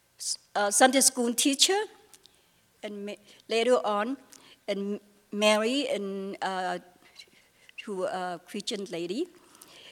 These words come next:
And my third son, he's also became, um, Sunday school teacher, also worked in sound room for over ten years. And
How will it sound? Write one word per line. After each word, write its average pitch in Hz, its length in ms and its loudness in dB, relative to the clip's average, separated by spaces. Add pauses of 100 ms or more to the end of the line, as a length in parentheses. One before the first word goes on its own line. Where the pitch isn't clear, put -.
(120)
And 208 140 -4
my 208 160 2
third 285 380 -2
son, 214 400 0 (880)
he's 214 220 -2
also 208 380 -2
became, 196 520 -6 (640)
um, 185 280 -4 (120)
Sunday 208 360 2
school 196 300 -6
teacher, 302 580 0
also 208 320 2
worked 202 240 -2
in 185 100 -6
sound 190 400 0
room 196 240 -2
for 180 340 -6 (460)
over 202 240 -4
ten 196 360 0
years. 190 340 -4 (1160)
And 190 380 -2